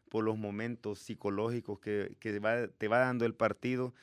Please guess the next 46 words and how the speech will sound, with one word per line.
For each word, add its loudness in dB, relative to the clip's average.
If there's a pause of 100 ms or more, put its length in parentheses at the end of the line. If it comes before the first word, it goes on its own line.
(300)
Si 0
en 2
los 0
momentos 0
importantes -4
que -4
te -6
dé 2
el -4
partido -4
tú -4
aprovechas, -6
eh, -6
puedes -4
lograr -4
el -6
campeonato -10 (180)
y -6
viceversa, -6 (320)
porque -4
el -2
fútbol -2
es 2
así. -4 (580)
Y 0
contento 0
también 0
porque, -2 (240)
eh, -2 (100)
tanto 2
los -2
técnicos 0
de 2
Alianza, 2
todo 4
el 2
cuerpo 0
técnico 0
de 2
Alianza, 2
todo -2
el 0
cuerpo -2
técnico 2
de 2
fas, 2